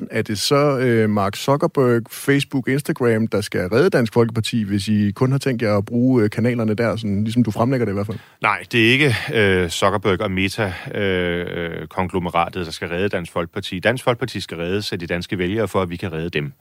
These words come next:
Speaker 2: Det, det handler om, det er, at vi selvfølgelig skal være på de platforme, hvor alle andre partier er, og hvor der diskuteres politik. Altså, jeg har lige her til morgen, øh, det første, jeg gjorde i morges, øh, da jeg stod op, det var at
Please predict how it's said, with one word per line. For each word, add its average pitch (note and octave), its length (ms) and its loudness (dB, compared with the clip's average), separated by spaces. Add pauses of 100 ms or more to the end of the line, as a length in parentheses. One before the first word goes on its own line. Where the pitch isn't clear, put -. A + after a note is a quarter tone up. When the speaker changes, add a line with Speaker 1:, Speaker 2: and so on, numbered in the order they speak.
(340)
Speaker 2:
Det, D3 120 4
det D3+ 80 2
handler A2 260 0
om, F#2 160 0
det B2 180 4
er, G#2 80 6
at A2 120 -2
vi F2+ 60 -4
selvfølgelig G#2+ 300 0
skal G2 180 -2
være G2 160 2
på A2 80 -4
de G2+ 100 -8
platforme, F#2+ 500 -2
hvor F2 100 -2
alle D#2+ 120 -4
andre F2+ 200 -8
partier G2 380 -8
er, E2 180 -4
og F2+ 120 -4
hvor F#2+ 140 -4
der G#2 100 -8
diskuteres F2 500 -10
politik. F#2 460 -8 (280)
Altså, F#2 160 -2
jeg A#2+ 120 6
har C3+ 80 2
lige B2 140 2
her A#2 120 4
til G#2+ 140 -4
morgen, A2+ 340 -2 (100)
øh, G2 100 -6
det F#2+ 80 -6
første, A2+ 260 2
jeg G#2 60 -8
gjorde G#2+ 220 2
i G2 40 -2
morges, F2+ 320 -2
øh, F2+ 200 -2
da F2 60 -4
jeg D#2 100 -4
stod G2+ 160 2
op, A2+ 140 2
det A#2+ 100 -2
var G2 200 4
at E2+ 160 -2